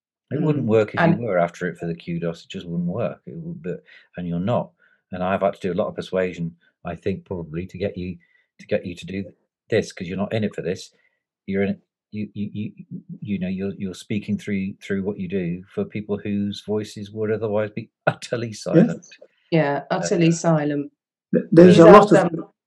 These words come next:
Speaker 3: a lot of people would like the opportunity to do what Jackie and I have done. We've been
Speaker 1: Yeah.
Speaker 3: fortunate to get the opportunity. It's not easy. You know, we've put a lot of work in. We started from the bottom. We've made contacts, 'cause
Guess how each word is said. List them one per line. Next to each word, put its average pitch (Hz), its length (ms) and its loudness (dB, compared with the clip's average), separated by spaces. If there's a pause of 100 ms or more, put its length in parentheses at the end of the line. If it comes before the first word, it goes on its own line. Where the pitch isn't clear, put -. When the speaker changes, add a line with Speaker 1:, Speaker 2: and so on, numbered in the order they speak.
(800)
Speaker 3:
a - 20 0
lot 214 160 8
of - 120 4
people 160 300 10
would - 140 8
like 135 240 6
the 120 120 8
opportunity 123 680 6
to 87 120 -4
do 90 180 6
what 85 240 2
Jackie 90 340 0
and 82 120 2
I 82 160 2
have 78 120 -4
done. 85 360 2 (160)
We've 160 200 12
been 180 100 12
Speaker 1:
Yeah. 139 140 12
Speaker 3:
fortunate 151 760 10 (180)
to 117 80 12
get 113 260 10
the 120 140 12
opportunity. 104 720 8
It's 120 120 8
not 214 200 12
easy. 196 520 12 (540)
You - 100 6
know, 113 120 10
we've 120 200 8
put 160 140 10
a 147 100 12
lot 160 220 12
of 135 80 10
work 151 340 12
in. 98 120 0
We 101 80 2
started - 480 0
from 127 160 2
the 117 80 4
bottom. 123 600 0 (340)
We've 101 140 0
made 170 340 10
contacts, 143 560 2
'cause - 260 2